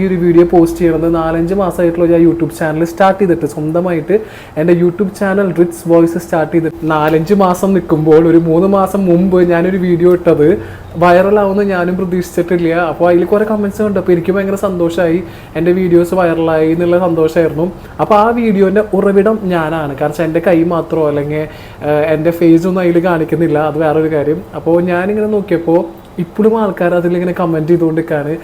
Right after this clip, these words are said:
ആ, ഞാൻ ആ ബിരിയാണി കഴിച്ചോ, എന്താണ് സംഭവം, എന്താ ബിരിയാണി ക-, ഇതാക്കിയെന്നൊക്കെ കുറേ ആൾക്കാർ അതിൽ ഇപ്പോഴും ചോദിച്ചുകൊണ്ടിരിക്കുകയാണ്. ഞാൻ പറഞ്ഞില്ലേ, ഒരു പതിനേഴ് ലക്ഷം ആൾക്കാർ കണ്ട ഒരു വീഡിയോ ആണ്. അപ്പോൾ ഞാൻ വിചാരിച്ചു,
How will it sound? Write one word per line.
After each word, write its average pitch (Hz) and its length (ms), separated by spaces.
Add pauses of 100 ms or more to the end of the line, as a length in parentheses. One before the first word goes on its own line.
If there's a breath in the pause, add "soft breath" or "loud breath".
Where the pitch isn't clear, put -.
(260 loud breath)
ആ, 139 80 (120)
ഞാൻ 147 160
ആ 156 120
ബിരിയാണി 151 340
കഴിച്ചോ, 165 400 (240)
എന്താണ് 156 340 (100)
സംഭവം, 156 380 (120)
എന്താ 143 260
ബിരിയാണി 151 480 (240)
ക-, 151 200
ഇതാക്കിയെന്നൊക്കെ 156 840 (500 loud breath)
കുറേ 196 220
ആൾക്കാർ 214 320
അതിൽ 196 180
ഇപ്പോഴും 185 320
ചോദിച്ചുകൊണ്ടിരിക്കുകയാണ്. 170 800 (280)
ഞാൻ 196 120
പറഞ്ഞില്ലേ, 170 180
ഒരു 170 100
പതിനേഴ് 170 440
ലക്ഷം 180 320
ആൾക്കാർ 160 300 (100)
കണ്ട 156 240
ഒരു 165 160
വീഡിയോ 156 260 (100)
ആണ്. 143 140 (300 loud breath)
അപ്പോൾ 220 200
ഞാൻ 254 160
വിചാരിച്ചു, 170 460